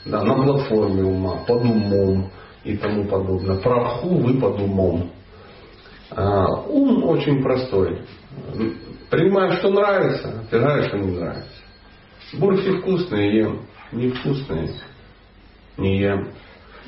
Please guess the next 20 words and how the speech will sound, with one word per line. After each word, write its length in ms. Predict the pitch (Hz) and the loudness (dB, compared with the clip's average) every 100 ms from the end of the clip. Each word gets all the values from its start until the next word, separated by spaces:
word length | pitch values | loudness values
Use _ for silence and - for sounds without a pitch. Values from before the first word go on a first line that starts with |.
| 254 - | -14 -2
Но 420 | 110 139 143 156 | 2 4 2 2
духовная 380 | 151 226 254 220 | 2 2 2 2
практика, 520 | 190 190 147 143 127 | 2 0 -2 0 2
она, 420 | 135 151 139 123 | 2 2 2 0
э, 360 | 98 - - - - - | -2 -4 -6 -6 -8 -8
принимает 440 | 127 135 143 143 139 | 0 2 4 2 2
то, 140 | 135 | 0
что 480 | 127 - 117 110 107 - - - - | 0 0 0 0 -4 -10 -20 -20 -4
полезно, 640 | 123 107 110 110 - 147 | 0 2 4 4 4 2
отвергает, 340 | 120 113 117 110 | 2 2 2 0
что 140 | - | -2
не 180 | 110 110 | 0 0
полезно. 540 | 95 95 95 95 - 92 90 95 | 0 -2 0 -2 -2 -4 -2 0
Для 100 | 123 | 2
этого 240 | 139 123 | 2 2
должен 260 | 131 135 120 | 4 2 2
быть 200 | 117 123 | 0 -2
очень 280 | 135 120 113 | -2 -2 -4
сильный 280 | 117 110 | 0 2
разум. 320 | 104 98 90 | 4 2 0